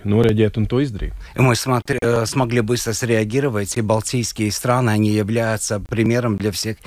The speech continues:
Speaker 2: европейских странах в этой позиции.
Speaker 1: Un arī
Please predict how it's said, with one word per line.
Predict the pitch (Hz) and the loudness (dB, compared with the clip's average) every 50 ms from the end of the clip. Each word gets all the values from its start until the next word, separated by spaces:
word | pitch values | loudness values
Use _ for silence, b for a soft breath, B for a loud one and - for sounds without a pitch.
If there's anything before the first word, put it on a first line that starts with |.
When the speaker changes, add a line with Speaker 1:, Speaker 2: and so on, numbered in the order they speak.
| B B B | B B B
Speaker 2:
европейских | B 113 120 110 113 113 - 147 143 135 - - - 98 - | B 2 2 2 2 2 2 2 0 0 0 -4 -8 -8 -8
странах | - - - 107 101 98 92 92 87 - - | -8 -4 -2 -2 0 0 -2 -4 -6 -6 -2
в | 110 | -2
этой | 107 101 - 107 - | -2 0 0 -2 0
позиции. | 87 110 107 104 107 95 - - - 76 76 80 92 - B B B B B B | 0 0 0 0 0 -2 -2 -6 -8 -8 -10 -10 -12 -14 B B B B B B
Speaker 1:
Un | - 104 104 104 | 4 4 6 6
arī | 107 110 113 104 98 90 | 6 6 4 4 2 0